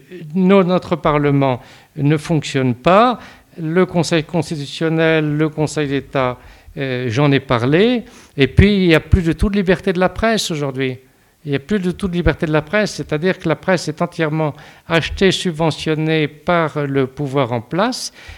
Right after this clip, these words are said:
Et tous les, les grands médias, qu'il s'agisse de médias télévisuels, radiophoniques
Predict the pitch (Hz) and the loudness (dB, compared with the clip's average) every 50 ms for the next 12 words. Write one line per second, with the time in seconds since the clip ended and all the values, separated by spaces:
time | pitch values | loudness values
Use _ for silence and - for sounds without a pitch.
0 | - - - 160 156 151 147 151 151 - - 254 240 214 185 165 156 151 147 147 | -18 -8 -4 -2 0 0 -2 -2 -4 -4 -2 0 2 2 2 2 2 2 2 0
1 | 147 135 147 143 180 185 175 156 135 110 113 139 175 233 269 277 262 240 - - | 0 0 -2 -2 -2 -2 -2 -2 -4 -4 -4 -4 -2 -2 -2 -4 -4 -6 -8 -8
2 | 156 131 - - 156 135 131 156 156 139 131 139 131 131 131 123 123 131 131 127 | -8 -6 -4 -4 -4 -4 -4 -4 -6 -4 -4 -4 -4 -4 -4 -2 -2 -2 -2 -2
3 | - - 180 170 165 156 127 135 120 107 123 151 190 196 180 170 156 139 143 139 | -4 -6 -4 -4 -4 -4 -4 -6 -8 -6 -4 -2 -2 0 -2 -2 0 0 0 0
4 | - - 135 135 139 135 135 127 - | 0 -2 0 2 2 2 0 0 -4